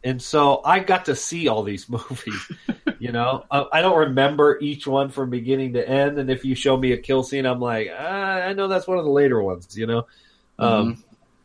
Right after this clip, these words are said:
Speaker 1: but, I, you know, a lot of them are, are, are difficult to distinguish between one and the other. Um, but I would, uh, I would say I'm, I'm a fan of the franchises.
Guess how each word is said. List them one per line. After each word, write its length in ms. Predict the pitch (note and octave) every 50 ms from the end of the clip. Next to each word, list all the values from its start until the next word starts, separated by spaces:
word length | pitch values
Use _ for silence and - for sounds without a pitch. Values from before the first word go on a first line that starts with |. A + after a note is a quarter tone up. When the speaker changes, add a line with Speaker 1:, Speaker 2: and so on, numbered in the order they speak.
| _ _ _ _ _ _
Speaker 1:
but, 240 | - C3 B2+ B2 - -
I, 120 | A#2+ - - -
you 120 | C3+ C#3
know, 220 | A#2+ A2 A2 G#2
a 80 | G#2 B2+
lot 220 | C3+ C3 C3+ C3 C3
of 80 | A#2+
them 120 | A#2+ B2 A#2 A2+
are, 200 | A2 G2+ - - -
are, 240 | A2+ A2+ G#2+ F#2+ -
are 140 | A#2 A2+ G2
difficult 500 | F#2 A#2+ A2+ - - - - A2+ G2+ -
to 100 | - G#2
distinguish 680 | F#2+ G2+ G2 - - A2 G#2+ G2 F#2+ F#2+ F#2 - -
between 340 | _ F#2 - G2+ G2 F#2+ F#2
one 200 | F#2 F#2 F#2 F2+
and 100 | F2 F2
the 120 | F2 E2+ E2+
other. 240 | E2+ E2 E2 F2 - _ _ _ _ _ _ _ _ _ _ _ _ _ _ _ _
Um, 540 | G#2 A#2 A#2+ A#2 A2 G#2 G2+ G2 G2 G2 F#2+ - _ _ _ _ _ _ _ _ _ _ _ _ _ _ _ _ _ _ _ _ _ _ _ _ _ _ _ _ - - _ _ _ _ _ _ _ A2 - -
but 540 | C3+ C3 C3 B2+ B2+ B2+ B2 - - - _ _ _ _ _ _ _
I 120 | D3 D3+ E3
would, 240 | E3+ E3+ D#3 D3 D#3 -
uh, 220 | - D3+ D3 C#3+ C3
I 180 | - - D3+
would 240 | D3+ D3 D3+ C#3+ C#3+
say 360 | - - E3 D#3+ D#3 D#3+ D#3
I'm, 380 | - - B2+ B2+ C3 B2+ B2 A#2+ - -
I'm 180 | A#2+ A#2+ A#2+ B2
a 60 | A#2
fan 540 | - - - D3 C#3 C#3 C#3 C3 B2 A#2 A2+
of 220 | - A#2+ A2 G2+ G#2
the 80 | A2+
franchises. 800 | - - - A2+ A2 A2 G2 - - G#2+ G2+ F#2+ F#2 G2 F#2+